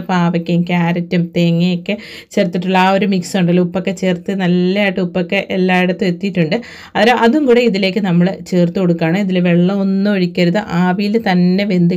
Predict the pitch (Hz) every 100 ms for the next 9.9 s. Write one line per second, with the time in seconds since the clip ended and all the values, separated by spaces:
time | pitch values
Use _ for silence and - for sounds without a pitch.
0 | 175 170 170 190 190 185 202 185 180 190
1 | - 180 180 175 - 247 226 175 160 170
2 | 170 165 160 - 233 - - 320 349 349
3 | 233 214 196 196 202 208 190 180 185 180
4 | 196 190 180 180 190 170 175 175 175 -
5 | 214 214 220 208 202 185 175 180 175 165
6 | 165 160 156 151 165 - - 220 254 220
7 | 220 262 247 262 254 254 302 262 269 247
8 | 233 254 254 214 202 233 226 180 175 175
9 | 170 175 190 190 185 170 165 170 185